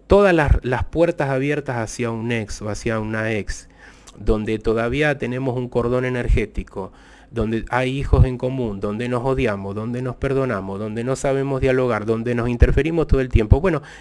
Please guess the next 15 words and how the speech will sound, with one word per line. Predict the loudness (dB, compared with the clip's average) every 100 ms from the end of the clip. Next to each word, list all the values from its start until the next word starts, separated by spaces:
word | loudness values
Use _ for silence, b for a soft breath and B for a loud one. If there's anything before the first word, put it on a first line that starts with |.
| -6
eso | 0 2 4 4
va | 4 2 -2 b b b -20 -6
a, | 0 0 0 -2
a | 2
perjudicar | 4 6 6 4 2 0 0
tu | 2
relación | 2 2 0 0 0
actual | 0 2 0
y | 2
tu | 0
vida | 0 0
actual. | 0 0
Entonces, | 0 0 2 2
al | 2
menos, | 0 0 0 2 0 -2